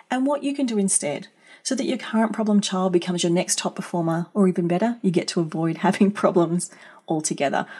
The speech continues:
I'd love for you to join me. We're running it on the twenty-third of March, twenty twenty-two. You can register now at peoplepoweredbusiness dot com dot A U forward slash masterclass. Link in today's show notes, of course. And if you're catching this after that,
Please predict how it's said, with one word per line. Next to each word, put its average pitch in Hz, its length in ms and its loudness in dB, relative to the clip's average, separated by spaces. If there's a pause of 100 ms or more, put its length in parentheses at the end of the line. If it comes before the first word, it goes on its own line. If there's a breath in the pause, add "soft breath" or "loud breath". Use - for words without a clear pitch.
(200 loud breath)
I'd 190 160 0
love 196 240 0
for 240 80 -6
you 226 80 0
to 208 80 2
join 160 240 0
me. 170 200 0 (120)
We're 190 80 0
running 214 240 2
it 269 80 0
on 220 80 2
the 180 80 0
twenty-third 165 500 -4
of 156 140 -8
March, 233 480 -2
twenty 170 300 -2
twenty-two. 170 580 -2 (640 loud breath)
You 214 80 0
can 233 160 2
register 254 340 0
now 180 300 2
at - 80 0
peoplepoweredbusiness 175 1000 -2
dot - 180 -8
com 156 400 -8
dot 160 160 -6
A 147 120 -4
U 160 260 0
forward 269 380 2
slash 151 340 0
masterclass. 269 1000 0
Link 294 280 0
in 190 120 2
today's 156 320 0
show 180 140 0
notes, 180 220 0
of 202 100 -2
course. 277 460 0 (440 loud breath)
And 254 340 2
if 247 140 -2
you're 277 80 0
catching 320 320 -2
this 247 160 2
after 208 300 2
that, 196 260 2